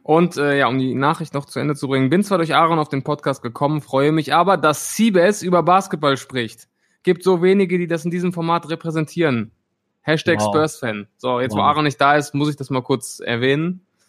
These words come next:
Speaker 2: Freu
Speaker 1: Ja, ein
Speaker 2: dich.
Speaker 1: bisschen die Basketball-Community hier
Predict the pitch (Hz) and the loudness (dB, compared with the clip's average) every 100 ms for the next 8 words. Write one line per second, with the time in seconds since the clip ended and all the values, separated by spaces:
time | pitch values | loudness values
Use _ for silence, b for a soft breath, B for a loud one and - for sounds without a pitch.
0 | _ - 113 131 135 - 135 127 120 _ | _ 0 2 2 0 -2 -2 0 -2 _
1 | _ _ _ _ _ _ _ _ _ _ | _ _ _ _ _ _ _ _ _ _
2 | _ 143 147 156 160 165 160 156 151 143 | _ 0 2 2 2 0 2 4 6 4
3 | - - - 151 160 156 147 156 143 143 | 0 -6 0 4 4 2 2 0 2 4
4 | 135 131 | 2 0